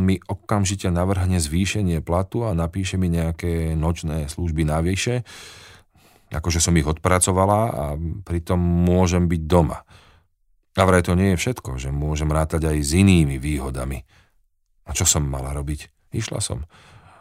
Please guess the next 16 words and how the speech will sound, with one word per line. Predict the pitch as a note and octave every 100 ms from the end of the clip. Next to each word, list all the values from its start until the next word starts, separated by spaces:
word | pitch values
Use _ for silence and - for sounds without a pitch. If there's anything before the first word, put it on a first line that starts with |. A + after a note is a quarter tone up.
| _ -
Myslela | - - A#2 -
som | C#3+
si,“ | C3 - C#2+ - _ _ _ _ _ _ _ _ _ _ _
hlas | E2 F#2 G#2+
sa | - B2
jej | A#2+ A2
zasekol | F2 G2+ G#2 F#2 E2+
v |
hrdle. | C#2 D#2+ D#2+ E2 C#2+ _ _ _ _ _ _ _ _ _ -
„Vlastne | G#2 G2 - G2 G2
ani | F#2+
neviem, | G2 F#2+ E2+ D#2 C#2 - _ _ _ _ -
čo | G2 F2+
som | D2 C2
si | - A#1+
myslela, | C#2 - C#2+ C2+